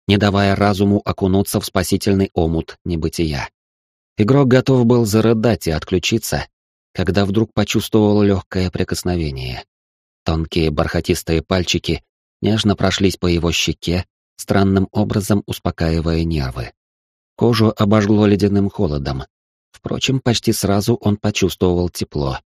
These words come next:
Животворящие, исцеляющие импульсы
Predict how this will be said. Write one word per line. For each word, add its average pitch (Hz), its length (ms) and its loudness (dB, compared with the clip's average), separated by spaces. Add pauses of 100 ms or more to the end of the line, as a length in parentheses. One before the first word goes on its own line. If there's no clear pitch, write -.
(280)
Животворящие, 95 1040 0 (180)
исцеляющие 92 840 0
импульсы 107 680 -4